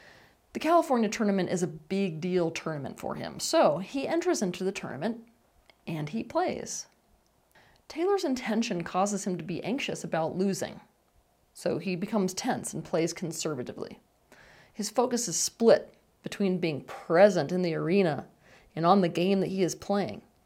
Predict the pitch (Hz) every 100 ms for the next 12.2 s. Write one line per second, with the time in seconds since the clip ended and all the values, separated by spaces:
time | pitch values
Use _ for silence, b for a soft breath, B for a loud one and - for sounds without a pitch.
0 | _ 190 175 175 185 175 226 302 392 277
1 | - - 165 156 123 - B B B 196
2 | 196 - 180 - 311 370 330 - 196 175
3 | 180 - 160 - 151 180 156 156 - -
4 | - 165 214 214 185 156 110 - - 196
5 | 302 220 - - - - _ _ _ b
6 | b b - - 294 269 214 165 - _
7 | 147 185 233 220 175 190 156 131 175 214
8 | 185 139 - - - B B 160 160 202
9 | - 170 - 156 123 - b b b _
10 | - 240 247 214 170 208 233 - - -
11 | - 254 277 - - 247 202 - 165 -
12 | - -